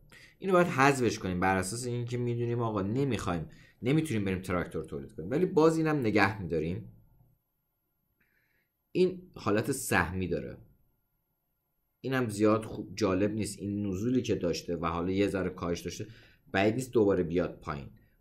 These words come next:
و بالا برها هم تولیدشون سخته مثل همون تراکتورها، ولی تراکتور چون صعود خیلی خوبی داشته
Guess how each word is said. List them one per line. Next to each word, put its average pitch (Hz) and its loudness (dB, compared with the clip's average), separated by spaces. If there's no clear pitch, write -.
و 82 -2
بالا 90 -2
برها 85 -2
هم 98 -4
تولیدشون 92 -4
سخته 98 -4
مثل 80 -6
همون 90 -4
تراکتورها، 78 -6
ولی 90 -6
تراکتور 92 -4
چون 120 -6
صعود 90 -6
خیلی 82 -4
خوبی 85 -6
داشته 98 -4